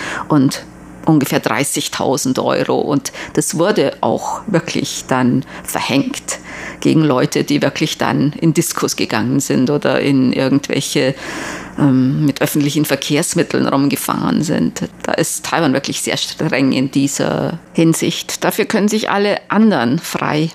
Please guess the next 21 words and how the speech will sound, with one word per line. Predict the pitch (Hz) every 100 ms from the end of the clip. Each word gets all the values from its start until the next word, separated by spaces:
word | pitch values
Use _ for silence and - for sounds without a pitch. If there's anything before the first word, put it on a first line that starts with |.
| -
bewegen, | 160 139 151 151 147 -
ohne | 156 165 151 156 -
Lockdown | 156 131 - - - 135 139 143
oder | - 147 143 143 - -
irgendwelche | 147 151 - 147 - 151
größeren | - 160 180 160 135 127
Kontaktbeschränkungen. | - 127 - - - 151 - 135 - 135 131 139 - -
Und | 165
ansonsten, | 156 131 147 220 - - 208 190 208 202
was | 143 160 - -
jetzt | - - -
Datenschutz | 98 - 226 220 208 -
angeht, | - 175 185 175 175
zum | 185
Beispiel, | 175 180 - 160
dass | 170 - -
die, | - 170 165 165 - -
die | 180
Daten | 175 151 - 196 156
löschen | 160 185 - - 165 170 -
müssen | 202 - - 190